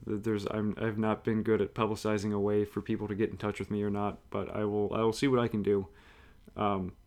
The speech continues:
but yeah, let me, let me know. Um, I'm open to critiques. Um, I want to make this experience, the podcasting experience, good for everyone.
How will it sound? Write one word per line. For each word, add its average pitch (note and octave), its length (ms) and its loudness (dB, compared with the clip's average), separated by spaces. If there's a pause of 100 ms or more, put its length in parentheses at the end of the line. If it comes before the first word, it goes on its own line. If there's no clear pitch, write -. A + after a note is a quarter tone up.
(260)
but D#3 160 6
yeah, E3 120 4
let D#3+ 160 2
me, D#3+ 240 0 (120)
let C#3 140 2
me D#3 80 0
know. D3 240 0 (300)
Um, A2 480 0
I'm A2+ 200 0
open A#2 260 2
to A#2 140 -2
critiques. - 640 -4 (440)
Um, G2+ 560 -6 (800)
I G#2 140 0
want G#2+ 320 -2
to - 80 -8
make A2 180 -2
this G#2+ 180 -4
experience, G#2 720 -4
the - 140 -20
podcasting G#2 640 -2
experience, G2+ 640 -4 (840)
good G#2+ 360 0
for - 180 2
everyone. G#2 520 0